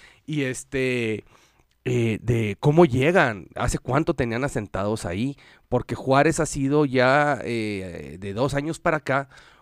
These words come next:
una fuente de, de establecimiento donde muchos migrantes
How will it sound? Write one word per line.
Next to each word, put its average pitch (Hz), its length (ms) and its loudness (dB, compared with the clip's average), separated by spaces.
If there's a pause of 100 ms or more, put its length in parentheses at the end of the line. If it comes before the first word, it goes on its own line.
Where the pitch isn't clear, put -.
(140)
una 131 920 2
fuente 139 560 2
de, 139 340 6
de 110 180 0
establecimiento 127 920 -2
donde 127 220 -2
muchos 123 300 -2
migrantes 120 640 -4